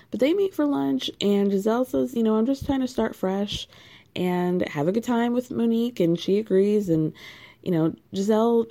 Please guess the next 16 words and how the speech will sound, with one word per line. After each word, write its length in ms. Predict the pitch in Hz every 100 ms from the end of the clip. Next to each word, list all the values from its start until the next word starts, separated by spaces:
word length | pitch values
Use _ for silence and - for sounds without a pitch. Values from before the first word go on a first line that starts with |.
| -
says, 380 | - 214 202 185
like, 280 | 175 170 -
<sighs> 920 | - - - - _ _ _ _ _
excuse 180 | 185 190
me, 120 | 151
Monique 320 | 165 180 220
says 260 | - 190 190
it's 200 | - 190
much 260 | 180 190 -
easier 300 | - 185 185
to 100 | 165
get 120 | 165
along 300 | 165 160 151
with 180 | 151 156 - - - -
Gizelle 520 | 156 151 139 135 143 _ _ _ _
when 440 | 147 139 135 139